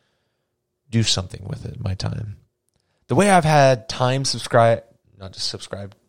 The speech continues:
described to me is that you've kinda got three different categories of time. You've got ti-, the time you use. So the time you use is when you go to work,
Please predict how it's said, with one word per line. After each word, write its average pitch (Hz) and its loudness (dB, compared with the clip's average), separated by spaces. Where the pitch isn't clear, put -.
described 135 2
to 170 -10
me 175 -10
is 123 -10
that 151 0
you've 147 -8
kinda 185 -4
got 156 -6
three 151 -2
different 123 -4
categories 101 2
of 90 -10
time. 98 -6
You've 110 -10
got 117 2
ti-, 135 -4
the 123 -2
time 165 2
you 147 4
use. 101 4
So 131 -2
the 131 4
time 180 4
you 190 6
use 135 6
is 127 2
when 135 -4
you 131 0
go 131 4
to 113 4
work, 98 2